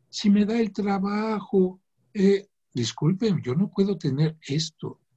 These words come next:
Yo tampoco puedo creer salir adelante y obtener, por ejemplo, una buena relación de pareja si tengo una actitud equivocada, donde estoy solamente señalando lo malo del otro,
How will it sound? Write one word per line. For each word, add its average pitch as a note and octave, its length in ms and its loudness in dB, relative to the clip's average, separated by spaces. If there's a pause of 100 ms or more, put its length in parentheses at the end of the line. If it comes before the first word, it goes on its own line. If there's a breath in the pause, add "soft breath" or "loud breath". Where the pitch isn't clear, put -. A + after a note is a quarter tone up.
(440 loud breath)
Yo G3+ 140 4
tampoco G3+ 580 2
puedo F3+ 440 2 (200)
creer E3 380 2
salir D#3+ 380 0
adelante D#3+ 840 2 (320)
y C3 140 2
obtener, C#3+ 560 0
por D3+ 180 0
ejemplo, D#3 720 2 (400)
una F#3+ 280 4
buena E3 340 2
relación C#3 500 0
de E3 120 0
pareja E3 640 -4 (360)
si D#3 160 -2
tengo G3 300 4
una F#3+ 140 6
actitud F#3+ 480 -2 (640)
equivocada, F3 880 0
donde C#3+ 240 0
estoy G3 220 0
solamente F#3+ 520 0
señalando D#3+ 680 2
lo D3+ 140 4
malo D#3 300 2
del C3 220 -10
otro, E3+ 540 -6